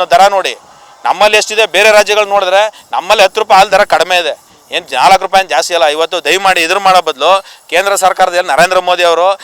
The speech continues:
ಜನವಿರೋಧಿ ಆಡಳಿತ ಕೊಡ್ತಾವ್ರೆ, ಇವತ್ತು ಇಲ್ದೇ ಬೇರೆ ಬೇರೆ ಕಾನೂನುಗಳು ತರ್ತಾವ್ರೆ, ಐವತ್ತು ರೂಪಾಯಿ ಗ್ಯಾಸ್ ಸಿಲಿಂಡರ್ಗೆ ಏರಿಸಿದ್ದಾರೆ, ಎರಡು ರೂಪಾಯಿ ಪೆಟ್ರೋಲ್ ಮತ್ತು ಡೀಸೆಲ್ ಮೇಲೆ ಸೆಸ್ ಏರಿಕೆ ಮಾಡಿದ್ದಾರೆ, ಅದ್ರ ಬಗ್ಗೆ ಮಾತಾಡಲಿ ದಯವಿಟ್ಟು. ಕೇಂದ್ರ ಸರ್ಕಾರದ ಟ್ಯಾಕ್ಸ್ ಎಷ್ಟು ಇವತ್ತು ಪೆಟ್ರೋಲ್ ಮೇಲೆ?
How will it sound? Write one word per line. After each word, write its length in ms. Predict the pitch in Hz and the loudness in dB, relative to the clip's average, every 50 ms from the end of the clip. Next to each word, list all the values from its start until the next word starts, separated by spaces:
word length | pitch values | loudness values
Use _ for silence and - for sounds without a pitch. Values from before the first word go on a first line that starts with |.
| - - - | -16 -14 -10
ಜನವಿರೋಧಿ 460 | 123 139 170 180 185 185 185 185 185 185 160 | -4 -2 -2 0 2 2 2 2 4 2 2
ಆಡಳಿತ 320 | 170 180 185 185 - 185 175 - | 2 2 0 0 0 -2 -2 -2
ಕೊಡ್ತಾವ್ರೆ, 400 | 165 156 - 156 139 131 143 160 175 165 - - - _ 131 | -2 0 2 2 2 2 2 0 -2 -4 -6 -14 -20 _ -4
ಇವತ್ತು 240 | 151 165 160 185 175 165 | -4 -2 0 0 0 0
ಇಲ್ದೇ 160 | 160 170 185 190 190 175 - | 0 0 2 2 2 2 2
ಬೇರೆ 140 | 160 180 190 185 | 2 2 2 2
ಬೇರೆ 120 | 185 185 - - | 2 0 2 2
ಕಾನೂನುಗಳು 380 | 156 180 196 202 196 190 190 175 175 | 0 0 0 0 0 0 0 0 0
ತರ್ತಾವ್ರೆ, 420 | 165 - - 139 131 127 151 170 175 - - - - _ 123 139 | -2 0 0 -2 0 0 0 -2 -2 -4 -8 -18 -18 _ -6 -2
ಐವತ್ತು 240 | 185 208 202 196 196 196 | 0 0 0 0 0 -2
ರೂಪಾಯಿ 180 | 196 202 190 180 151 | 0 0 0 2 2
ಗ್ಯಾಸ್ 160 | 160 180 - - | 2 2 0 0
ಸಿಲಿಂಡರ್ಗೆ 340 | 185 190 190 190 190 175 170 | -2 -2 -2 -2 -2 -4 -4
ಏರಿಸಿದ್ದಾರೆ, 320 | 156 147 147 139 147 170 185 170 151 | -4 -4 -6 -4 -2 -2 -2 0 0
ಎರಡು 140 | 165 190 196 196 | 0 0 0 -2
ರೂಪಾಯಿ 240 | 190 - 208 214 214 208 - - - - - - - - - - | 0 2 2 2 2 0 -4 -12 -20 -20 -20 -20 -20 -20 -12 -6
ಪೆಟ್ರೋಲ್ 300 | 139 160 170 220 220 220 220 | -6 -2 2 2 2 2 0
ಮತ್ತು 160 | 220 208 208 196 180 | -2 -2 -4 -4 -4
ಡೀಸೆಲ್ 240 | 196 190 208 202 202 | -4 -4 -4 -2 -2
ಮೇಲೆ 140 | 196 196 185 175 - | -2 -2 -2 -2 -2
ಸೆಸ್ 160 | 202 202 - 214 208 | -6 -8 -4 -2 -2
ಏರಿಕೆ 220 | 208 202 - 202 190 | -2 -2 -4 -4 -4
ಮಾಡಿದ್ದಾರೆ, 340 | 180 165 147 139 135 165 190 202 - - - - - 120 | -4 -4 -4 -2 0 0 0 0 -4 -10 -18 -8 -8 -4
ಅದ್ರ 120 | 156 190 214 208 | -2 -2 0 0
ಬಗ್ಗೆ 180 | 220 214 220 196 190 | 2 2 2 2 0
ಮಾತಾಡಲಿ 320 | 185 180 185 180 175 156 143 | 0 0 0 -2 -2 -4 -4
ದಯವಿಟ್ಟು. 340 | 156 170 175 165 - 143 127 117 - - - _ - | -4 -4 -4 -4 -6 -6 -8 -8 -10 -14 -20 _ -4
ಕೇಂದ್ರ 240 | 185 208 226 226 220 220 220 | -2 -2 0 0 0 0 0
ಸರ್ಕಾರದ 360 | 226 220 - 214 220 208 202 - | 0 2 2 0 0 0 0 0
ಟ್ಯಾಕ್ಸ್ 220 | 202 214 220 - 226 | 0 0 0 -2 -4
ಎಷ್ಟು 140 | 214 - 220 208 | -4 -4 -6 -6
ಇವತ್ತು 240 | 202 196 - 180 165 - 170 | -6 -6 -6 -8 -6 -6 -4
ಪೆಟ್ರೋಲ್ 240 | 170 190 202 196 190 175 | -2 0 -2 0 0 -4
ಮೇಲೆ? 140 | 151 139 | -4 -4